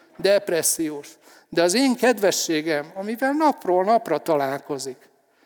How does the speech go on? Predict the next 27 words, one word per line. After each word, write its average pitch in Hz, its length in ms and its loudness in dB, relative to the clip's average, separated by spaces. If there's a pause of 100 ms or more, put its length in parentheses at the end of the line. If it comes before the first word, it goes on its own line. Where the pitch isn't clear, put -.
(180)
Milyen 214 280 -6
kedves 165 420 -4
volt 156 260 -6
velem 151 240 -8
ma 151 120 -10
a 143 80 -12
Tamás, 147 440 -16
hát 196 380 -12 (680)
biztos 147 380 -12
jó 147 140 -14
napja 147 300 -18
volt. - 280 -16 (460)
De 175 100 -8
hát 190 260 -6
tegnap 143 400 -12
is, - 220 -20
tegnap 143 380 -16
előtt 156 340 -18
is, - 280 -20
meg - 160 -20
holnap 147 460 -12
is, 160 220 -20
meg 156 120 -20
azután 156 460 -16
is 156 180 -20
kedves 151 400 -14
velem. 165 240 -18